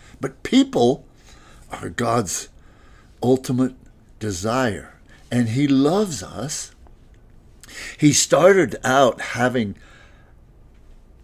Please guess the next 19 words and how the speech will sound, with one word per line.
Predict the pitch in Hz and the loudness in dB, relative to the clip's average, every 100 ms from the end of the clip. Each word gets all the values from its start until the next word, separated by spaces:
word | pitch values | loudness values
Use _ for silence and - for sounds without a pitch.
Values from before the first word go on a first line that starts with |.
| _ _ | _ _
people | - 180 196 - - - - - - - - - - - - - | -4 -2 -2 -4 -20 -20 -20 -20 -20 -20 -20 -20 -20 -20 -20 -6
made | 113 143 156 147 | 2 4 6 4
in | 120 117 | 0 -2
his | 101 110 90 - | -2 -6 -8 -8
likeness | 98 107 - 87 - | -6 -6 -10 -12 -12
and | 92 85 | -12 -14
his | 90 90 95 | -14 -12 -10
image. | 95 87 - - - - - - - - | -10 -12 -16 -20 -20 -20 -20 -20 -20 -20
He | - 185 | -6 -4
wants | 160 139 175 185 | -4 -4 -4 -6
people | - - 95 - - - - - - - - | -10 -12 -14 -14 -20 -20 -20 -20 -20 -20 -16
to | 113 101 92 - | -12 -10 -12 -4
be | 123 131 127 - - - - - - - - - | 4 6 6 2 -14 -20 -20 -20 -20 -20 -20 -6
able | 127 135 123 | -2 0 0
to | 120 - 101 | -4 -8 -8
live | 104 127 110 | -2 -2 -2
forever | - 104 113 110 107 | -6 -6 -4 -2 -4
with | 107 117 | -2 -4
him | 117 95 | -6 -6